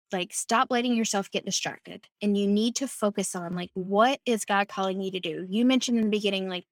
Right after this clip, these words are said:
there, every one of us has a unique purpose, and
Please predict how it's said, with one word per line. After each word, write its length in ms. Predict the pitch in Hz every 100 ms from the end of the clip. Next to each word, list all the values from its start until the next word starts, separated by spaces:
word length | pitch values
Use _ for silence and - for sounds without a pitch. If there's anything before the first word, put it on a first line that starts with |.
| _
there, 220 | 208 226 -
every 500 | 220 240 277 311 311
one 680 | 269 247 233 226 220 220 220 -
of 140 | 196
us 360 | 180 165 175 -
has 760 | - - 208 202 196 190 - - _ _ _ _ 208
a 40 |
unique 360 | 202 196 190 -
purpose, 600 | - - - - - - _ _ _
and 800 | 208 208 202 196 196 196 202 196